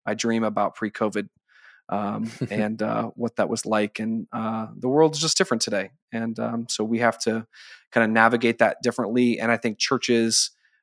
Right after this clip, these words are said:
Speaker 1: uh, are finding that out either in advance or sometimes the hard way. And so we're just trying to help walk them through that process of, uh, the way that we would wanna approach it.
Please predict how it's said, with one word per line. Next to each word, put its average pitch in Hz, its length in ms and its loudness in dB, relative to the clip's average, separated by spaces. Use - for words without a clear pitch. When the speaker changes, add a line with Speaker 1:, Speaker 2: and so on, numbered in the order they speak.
Speaker 1:
uh, 104 340 2
are 120 100 4
finding 120 420 4
that 110 180 6
out 117 280 6
either 113 560 4
in 131 100 4
advance 127 500 2
or 131 280 2
sometimes 123 380 0
the 110 80 -2
hard 117 220 -2
way. 110 460 -2
And 110 140 -6
so 110 260 -2
we're 113 200 -4
just 113 140 -6
trying 107 180 -6
to 107 60 -10
help 113 160 -8
walk 113 260 -6
them 113 140 -10
through 107 240 -6
that 110 200 -6
process - 520 -4
of, 104 280 -2
uh, - 360 0
the - 80 -6
way 110 180 -4
that - 160 -2
we 101 80 -4
would - 140 -6
wanna 57 180 -4
approach - 320 -6
it. - 120 -6